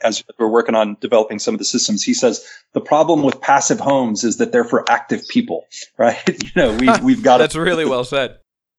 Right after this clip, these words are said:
Speaker 1: But we've, we've gotta participate in them. And on some levels, we are working towards some automation of some of the basic systems using Arduino technology and that kind of stuff, um, for the long term.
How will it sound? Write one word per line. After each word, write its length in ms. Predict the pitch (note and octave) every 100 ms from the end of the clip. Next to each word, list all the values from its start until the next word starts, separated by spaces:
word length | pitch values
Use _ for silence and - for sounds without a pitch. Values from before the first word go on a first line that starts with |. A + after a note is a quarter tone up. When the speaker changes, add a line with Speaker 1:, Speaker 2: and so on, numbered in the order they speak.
| _ -
Speaker 1:
But 260 | B2 - - - -
we've, 240 | C#3+ C3+ -
we've 160 | C3+ B2
gotta 180 | C3+
participate 580 | B2+ C3 C3 A#2+ A#2 G#2
in 120 | G#2+
them. 180 | G#2 G#2
And 240 | C#4+ B3 B2 - - -
on 140 | E3+
some 180 | E3+ G3+
levels, 280 | F#3+ E3+ D#3+
we 140 | D#3
are 180 | C#3+ C#3+
working 360 | C3+ C#3+ C#3 C3+
towards 400 | - C3 C3 -
some 100 | C3
automation 600 | - C3+ A#2+ A2+ A#2+ C3+
of 100 | B2+
some 140 | C3
of 60 | B2
the 60 | G#2+
basic 360 | A2 - A#2+
systems 540 | C3 C3 - A#2+ A2+ -
using 260 | A#2+ A#2+
Arduino 560 | A2+ A#2+ A2 A2+ A2+ G#2+
technology 680 | A#2+ - A2 G#2 G2+ - G#2
and 100 | G2+
that 180 | G2+ -
kind 140 | A2
of 60 | -
stuff, 280 | - B2 - _ - -
um, 320 | A#2 G#2+ G2+
for 100 | -
the 120 | C#3 A2+
long 340 | A2 A#2+ C3
term. 400 | - C#3+ C#3+ C#3+